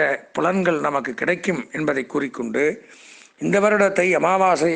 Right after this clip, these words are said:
அப்படின்னு பார்த்தோம்னா பதினொன்னு ரெண்டு ரெண்டாயிரத்தி இருபத்தி ஒன்னு தை மாதம் இருபத்தி ஒன்பதாம் நாள் வியாழக்கிழமை அன்று இந்த தை அமாவாசை அப்படிங்கிறது சம்பவிக்கிறது. எனவே அந்த நேரத்துல முடிந்தவர்கள்,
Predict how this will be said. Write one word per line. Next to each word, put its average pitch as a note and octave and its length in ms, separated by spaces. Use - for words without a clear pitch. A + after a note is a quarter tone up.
அப்படின்னு D3+ 300
பார்த்தோம்னா C3+ 400
பதினொன்னு F#3+ 540
ரெண்டு E3+ 340
ரெண்டாயிரத்தி E3 600
இருபத்தி C#3 360
ஒன்னு B2+ 280
தை E3+ 180
மாதம் F#3 460
இருபத்தி G3 360
ஒன்பதாம் D3+ 480
நாள் D#3 220
வியாழக்கிழமை F3+ 680
அன்று D#3+ 320
இந்த C#3+ 220
தை D#3 160
அமாவாசை C#3 600
அப்படிங்கிறது C3 520
சம்பவிக்கிறது. B2+ 680
எனவே F3+ 300
அந்த E3 260
நேரத்துல D#3 420
முடிந்தவர்கள், F3 560